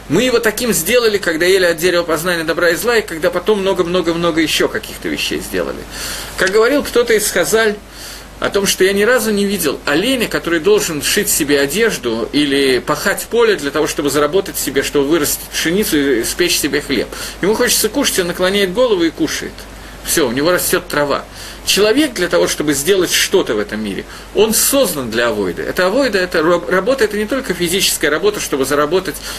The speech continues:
определённую сумму, тысячу долларов в месяц, и потом проесть, пропить и так далее. Работа имеется в виду авадат Гашем, служба Всевышнего. Человек создан таким образом,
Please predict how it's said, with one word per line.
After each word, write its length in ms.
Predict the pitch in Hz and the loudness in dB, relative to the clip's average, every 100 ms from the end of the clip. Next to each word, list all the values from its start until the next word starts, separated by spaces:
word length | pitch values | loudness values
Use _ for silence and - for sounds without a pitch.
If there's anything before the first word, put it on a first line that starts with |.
| - | -4
определённую 640 | 113 147 165 175 165 147 | -2 0 2 0 0 0
сумму, 280 | 131 185 156 | 0 2 2
тысячу 320 | 156 - - 135 | 0 0 0 2
долларов 340 | 135 127 131 | 2 2 0
в 40 | 196 | 0
месяц, 340 | 220 - 160 | -2 -2 -4
и 60 | 131 | -4
потом 260 | 131 175 | -2 -2
проесть, 380 | 139 151 165 - | 0 2 2 0
пропить 360 | 131 127 165 127 | -4 -2 -4 -2
и 20 | |
так 220 | 135 131 | -4 -2
далее. 260 | 110 76 - - - - - - - | -4 -4 -8 -10 -8 -8 -10 -12 -8
Работа 480 | 131 175 180 277 277 | 0 0 2 0 2
имеется 440 | - 185 220 214 185 | 0 0 0 0 2
в 60 | |
виду 180 | 175 180 | 4 4
авадат 400 | 147 143 156 135 | 2 2 0 -2
Гашем, 380 | 131 - 98 85 | -6 -4 -4 -4
служба 360 | - 185 165 | 0 0 0
Всевышнего. 520 | 143 - 113 - - - - - | -4 -4 -4 -6 -10 -14 -14 -6
Человек 280 | - 202 262 | 0 0 2
создан 380 | - 220 190 175 | 2 2 0 -2
таким 320 | 175 185 208 | -2 -2 0
образом, 420 | 285 226 175 - | 2 2 -2 -6